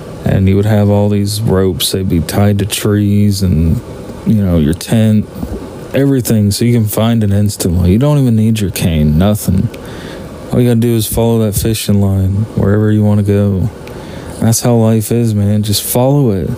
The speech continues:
Follow where that energy line is taking you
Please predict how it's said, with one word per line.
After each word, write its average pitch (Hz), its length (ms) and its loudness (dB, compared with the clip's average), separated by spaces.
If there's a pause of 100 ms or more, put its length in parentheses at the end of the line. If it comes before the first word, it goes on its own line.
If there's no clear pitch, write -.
(280)
Follow 147 480 0
where 120 200 0
that 104 300 0
energy 113 560 2
line 104 500 4
is 98 180 -2
taking 110 580 0
you 104 300 2